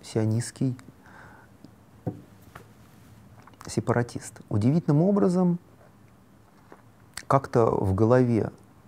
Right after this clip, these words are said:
сталинского руководства умещалось вот это вот подписание меморандума о создании государства Израиль, то есть такая совершенно четкая сионистская политика, потому что сионизм — это объединение евреев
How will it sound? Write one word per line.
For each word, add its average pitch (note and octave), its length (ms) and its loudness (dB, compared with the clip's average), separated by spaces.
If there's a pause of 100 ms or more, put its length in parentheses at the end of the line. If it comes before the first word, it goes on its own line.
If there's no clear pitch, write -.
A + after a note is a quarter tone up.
(240)
сталинского G#2+ 560 -2
руководства C#3+ 520 2
умещалось B2+ 920 0 (480)
вот A#2 140 2
это A#2 120 4
вот G#2+ 140 0
подписание A#2 540 2
меморандума G#2+ 680 2
о F#2+ 60 -2
создании G2+ 580 0
государства G2+ 580 -2
Израиль, G3+ 480 2 (380)
то A#2+ 80 -2
есть G2 180 -2 (320)
такая G#2+ 320 0 (120)
совершенно B2+ 420 -2
четкая - 420 -2
сионистская A2 600 0
политика, G2+ 420 -4
потому F#2+ 140 -10
что - 100 -12
сионизм — D#3 480 4
это C3 340 2 (280)
объединение A2+ 640 2
евреев A#2+ 560 0